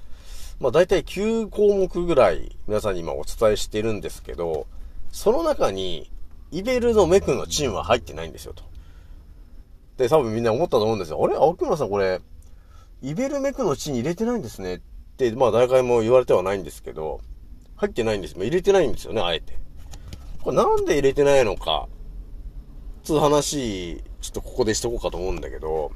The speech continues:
私もね、ほんといろんな情報を頭に入れて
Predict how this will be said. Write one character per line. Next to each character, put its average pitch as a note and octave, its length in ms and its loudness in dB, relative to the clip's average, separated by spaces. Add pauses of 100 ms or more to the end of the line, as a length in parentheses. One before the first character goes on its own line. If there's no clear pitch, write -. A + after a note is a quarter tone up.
(1000)
私 F#3 300 -4
も G#3 80 0
ね、 B2+ 220 4
ほ A#2+ 120 -2
ん C#3+ 40 -10
と A2+ 120 0
い A2 100 0
ろ A#3 140 2
ん C#4 120 -6
な D4+ 140 -6
情 F#3+ 180 4
報 F#3+ 120 2
を E3 60 6
頭 F#3 220 2
に B2 80 0
入 F#2+ 60 -4
れ G2+ 120 -4
て G2+ 720 2